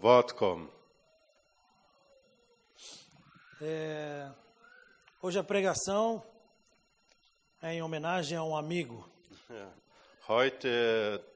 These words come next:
Speaker 1: dieses Wort ist, äh, für einen Freund.
Speaker 2: Meu amigo Tinho, conhece o Tinho?
Speaker 1: Ein Freund von mir heißt Tinho.
Speaker 2: Martinho Lutero.
Speaker 1: <laughs> Nein,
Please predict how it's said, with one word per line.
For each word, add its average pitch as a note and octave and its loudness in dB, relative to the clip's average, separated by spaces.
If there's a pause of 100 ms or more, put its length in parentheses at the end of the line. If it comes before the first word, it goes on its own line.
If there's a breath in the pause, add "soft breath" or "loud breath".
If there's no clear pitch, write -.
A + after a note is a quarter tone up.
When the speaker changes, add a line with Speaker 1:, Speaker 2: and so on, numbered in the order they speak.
Speaker 1:
dieses G#2+ -12 (200)
Wort B2 2 (600 soft breath)
ist, A2 -12
äh, F#2+ -4 (320)
für A2 -6
einen F#2 -8
Freund. D3+ -2 (1500 loud breath)
Speaker 2:
Meu D3+ -6
amigo F3 -2
Tinho, G#3+ 2
conhece E3 -2
o - -10
Tinho? G#3+ 2 (180)
Speaker 1:
Ein G2+ -10
Freund C#3 4
von D3+ 0
mir D#3+ 6
heißt G#2+ -2
Tinho. E3+ 0 (920 soft breath)
Speaker 2:
Martinho G3 4
Lutero. D#3+ 4 (140)
Speaker 1:
<laughs> - -10
Nein, G2+ -10